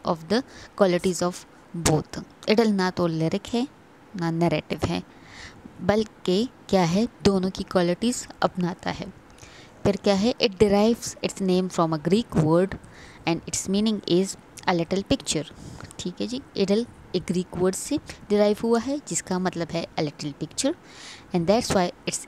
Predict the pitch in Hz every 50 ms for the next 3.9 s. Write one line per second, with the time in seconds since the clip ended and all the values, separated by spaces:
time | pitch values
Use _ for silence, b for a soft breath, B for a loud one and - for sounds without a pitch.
0 | - 185 - - 190 185 - 220 214 - - - - - - 170 156 - - -
1 | - 170 165 175 208 - - - - - - 160 156 175 180 160 190 202 - -
2 | 330 359 - - B B B B B B B B 226 B - 175 185 190 - -
3 | - - - 185 170 175 190 202 - - 262 - 320 302 - - - -